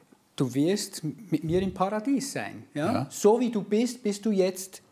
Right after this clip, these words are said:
Speaker 1: heil gesprochen. Du bist gerecht gesprochen. Ich nehme dich so an, wie du bist. Das heißt aber nicht, dass ich so bleibe, wie ich bin. Nein, ich möchte ja Christus ähnlich werden und darum jage ich nach dem
Speaker 2: Ja,
Speaker 1: vorgestellten
Speaker 2: aber meine Frage
Speaker 1: Ziel
Speaker 2: ist jetzt, bin ich
Speaker 1: der
Speaker 2: ein
Speaker 1: Heiligung.
Speaker 2: Heiliger,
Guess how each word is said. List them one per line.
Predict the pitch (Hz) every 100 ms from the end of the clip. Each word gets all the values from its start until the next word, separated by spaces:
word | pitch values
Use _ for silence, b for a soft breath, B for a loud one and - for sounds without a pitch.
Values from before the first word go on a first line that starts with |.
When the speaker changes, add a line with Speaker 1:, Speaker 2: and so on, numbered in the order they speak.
| _ -
Speaker 1:
heil | 143 160
gesprochen. | 160 - 143 117 -
Du | 131
bist | 156 175 -
gerecht | 143 165 180
gesprochen. | 208 196 - 175 180 180
Ich | 175 175
nehme | 160 170
dich | 160 170 -
so | 196 202
an, | 151 165 175
wie | 151
du | 170
bist. | 247 165 - B B -
Das | 254 262
heißt | 196 -
aber | 170 165
nicht, | 214 269 139 - B B -
dass | 139
ich | 160 -
so | 196
bleibe, | 196 185 240 -
wie | 233
ich | 233
bin. | 285 185
Nein, | 151 214 214
ich | 190
möchte | 180 156 - 185
ja |
Christus | 180 202 202 - 151
ähnlich | 170 196 254 262
werden | 208 214 208
und | -
darum | 196 233 190
jage | 180 185 202 233
ich | -
nach | 214 -
dem | - 196 143
Speaker 2:
Ja, | 143
Speaker 1:
vorgestellten | 180 - 143
Speaker 2:
aber | 139
meine | 156 180
Frage | 151 156
Speaker 1:
Ziel | 151
Speaker 2:
ist | 127
jetzt, | 139 -
bin | 175
ich | 170
Speaker 1:
der | 143
Speaker 2:
ein | 143 135 -
Speaker 1:
Heiligung. |
Speaker 2:
Heiliger, | 117 131 151 160 165 165